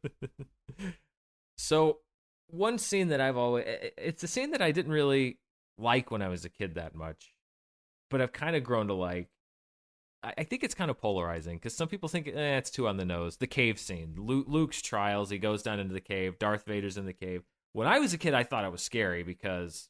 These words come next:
Speaker 2: well, the first time I saw it, I thought it was actually Darth Vader down there. It scared the piss out of me. But <laughs> knowing then after that it's not Darth Vader, I think when I was a kid, maybe I didn't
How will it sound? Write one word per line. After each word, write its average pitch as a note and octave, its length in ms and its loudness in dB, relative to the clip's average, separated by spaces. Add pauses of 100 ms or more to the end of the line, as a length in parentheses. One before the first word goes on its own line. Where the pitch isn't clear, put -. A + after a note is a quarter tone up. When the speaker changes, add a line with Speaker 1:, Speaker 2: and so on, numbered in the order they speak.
Speaker 2:
well, A2 120 -2
the G2+ 60 -6
first - 220 0
time A#2+ 120 -2
I G#2 40 -2
saw A2+ 240 0
it, F#2+ 80 0
I F#2 40 -2
thought G2 180 -2
it G2+ 60 -6
was G2 120 -2
actually G2 320 0
Darth F2 260 -2
Vader F#2+ 260 0
down E2+ 220 -2
there. D#2+ 300 -6 (260)
It C#2 120 -14 (120)
scared G2 260 -4
the E2 60 -10
piss - 240 -6
out E2 120 -6
of D#2+ 60 -8
me. D#2+ 60 -12 (360)
But C#3 320 6
<laughs> - 0 -
knowing E3 340 10
then D#3 140 6
after C3+ 220 4
that A#2 100 -2
it's A2 120 -4
not A#2+ 220 -2
Darth G#2+ 260 0
Vader, A#2 380 2
I A#2+ 80 0
think F#3+ 180 -4
when F#3 120 0
I E3 60 2
was C3+ 140 0
a A#2 40 -4
kid, G#3 500 -2
maybe D3 320 2
I A#2+ 60 0
didn't B2 260 -4